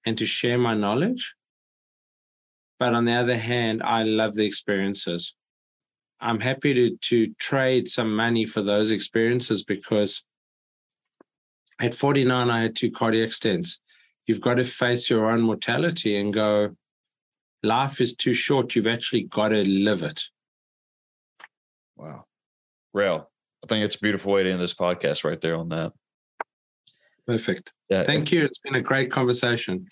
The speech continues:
Speaker 2: Um, if you want to plug your book or if people want to find you or anything else you want to plug, feel free to do that.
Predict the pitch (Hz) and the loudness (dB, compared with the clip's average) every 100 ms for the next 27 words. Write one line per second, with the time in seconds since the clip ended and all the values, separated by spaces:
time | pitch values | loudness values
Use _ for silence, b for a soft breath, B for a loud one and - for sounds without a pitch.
0 | - 117 113 90 110 147 180 165 139 151 | 0 2 2 0 2 2 4 2 2 2
1 | 151 139 117 117 127 131 127 107 127 123 | 2 0 0 2 4 2 0 0 -2 0
2 | 120 113 - 107 110 113 117 107 104 110 | 0 0 0 0 0 0 2 2 2 2
3 | 120 101 104 - 101 101 98 107 101 107 | 0 2 0 0 -2 -2 0 2 2 2
4 | 107 110 98 104 92 92 82 76 | 0 -4 -2 -2 0 0 0 -4